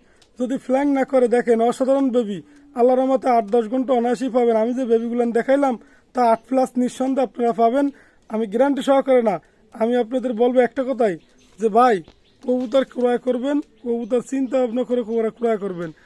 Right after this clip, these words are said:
এই যে আমরা ফ্লাইং সম্পর্কে আপনাদের যে গ্যারান্টিটা দিই, এটা গ্যারান্টি আসলেই হান্ড্রেড হান্ড্রেড, আপনারা নিঃসন্দেহে কালেক্ট করতে পারবেন। only পনেরোশো টাকা ইমাম দিনের বেবি। আহ, ভিউয়ার্স এক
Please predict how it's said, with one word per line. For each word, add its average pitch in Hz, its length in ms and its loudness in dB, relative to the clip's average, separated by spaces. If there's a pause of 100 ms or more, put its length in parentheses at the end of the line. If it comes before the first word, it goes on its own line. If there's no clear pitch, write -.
(280)
এই 233 180 4
যে 254 120 0
আমরা 240 480 2 (300)
ফ্লাইং 247 320 -2
সম্পর্কে 254 480 -2
আপনাদের 226 460 -4
যে 226 80 2
গ্যারান্টিটা 226 560 -2
দিই, 214 300 -2 (360)
এটা 233 200 0
গ্যারান্টি 233 460 -2
আসলেই 262 420 -2
হান্ড্রেড 220 340 -2
হান্ড্রেড, 233 320 0 (380)
আপনারা 226 360 -2
নিঃসন্দেহে 254 580 -2 (340)
কালেক্ট - 320 -4
করতে 240 220 -4
পারবেন। 247 340 0 (300)
only 240 340 -2
পনেরোশো 233 340 -4
টাকা 247 220 -4
ইমাম 226 320 -2
দিনের 214 240 -4
বেবি। 170 300 -6
আহ, - 1600 -12
ভিউয়ার্স 233 340 -2
এক 226 180 -2